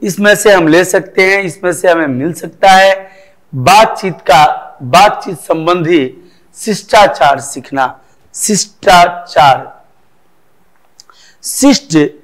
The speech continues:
आचार, आचार का अर्थ होता है व्यवहार, और शिष्ट व्यवहार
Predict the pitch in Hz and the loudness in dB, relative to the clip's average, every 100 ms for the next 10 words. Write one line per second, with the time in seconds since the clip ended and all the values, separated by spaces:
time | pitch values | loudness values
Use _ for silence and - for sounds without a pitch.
0 | _ _ 147 151 151 170 160 147 - 147 | _ _ 2 2 2 2 4 2 0 -2
1 | 147 180 190 220 202 156 175 180 180 170 | 0 2 4 4 0 0 0 -2 -2 -4
2 | - 170 175 165 180 175 208 196 - - | 2 4 4 4 2 4 4 4 2 -4
3 | - - _ _ _ _ _ _ _ _ | -16 -20 _ _ _ _ _ _ _ _
4 | _ _ _ _ _ _ - 175 180 - | _ _ _ _ _ _ 2 2 2 2
5 | 269 - - 160 156 143 135 131 | 0 0 0 2 4 4 4 2